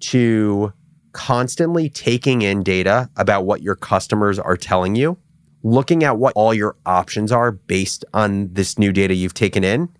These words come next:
and making choices for yourself that you think get you closer to what your ultimate goal is. And that's, like, the most abstracted version. So let me just use an example, like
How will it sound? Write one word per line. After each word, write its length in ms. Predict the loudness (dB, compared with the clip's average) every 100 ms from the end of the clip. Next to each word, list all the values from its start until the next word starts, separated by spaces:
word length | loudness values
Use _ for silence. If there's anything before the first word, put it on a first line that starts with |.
| _ _ 0
and 160 | 2
making 300 | 2 0 -2
choices 460 | -2 0 0 0 -6
for 140 | -2
yourself 580 | 0 0 0 0 0 -6 _ _ _
that 180 | 0 0
you 200 | 0 -2
think 420 | 0 -2 -2 -4 _ _ _ 0
get 140 | 0
you 120 | 0
closer 400 | -4 0 0 2
to 140 | -2 0
what 180 | 0 2
your 160 | 2
ultimate 300 | 2 0 -2
goal 260 | 0 -2 -2
is. 160 | -6
And 160 | 0 2
that's, 200 | 2 2
like, 100 | -2
the 60 | 0
most 200 | 0 -2 _ -2
abstracted 720 | 0 0 0 0 0 -2 -2
version. 340 | -2 0 -4
So 100 | 0
let 120 | 0
me 80 | 0
just 180 | -2 -4
use 180 | -4 -4
an 80 | -4
example, 480 | -4 -8 -2 0
like 300 | 2 0 -2